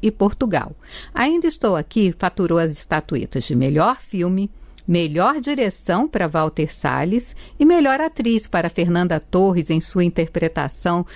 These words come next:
de Eunice Paiva. A atriz Valentina Ersage, que interpreta Vera Paiva no filme, e Rodrigo Teixeira, produtor do longa, representaram Fernanda Torres e Walter Salles, que estavam ausentes à premiação.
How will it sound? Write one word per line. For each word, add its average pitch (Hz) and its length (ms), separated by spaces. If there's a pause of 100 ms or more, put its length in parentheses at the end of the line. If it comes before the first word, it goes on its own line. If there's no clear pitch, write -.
(200)
de 165 160
Eunice 170 720
Paiva. 135 600 (440)
A 170 140
atriz 147 380
Valentina 160 580
Ersage, 160 640
que 156 140
interpreta 160 640
Vera 175 520
Paiva 151 440
no 139 100
filme, 180 480 (280)
e 262 100
Rodrigo 262 520
Teixeira, 190 640
produtor 156 640
do 196 120
longa, 208 460 (260)
representaram 202 1080
Fernanda 165 580
Torres 214 760 (220)
e 269 100
Walter 202 560
Salles, 170 540
que - 140
estavam 180 460
ausentes 170 680
à 175 100
premiação. 175 800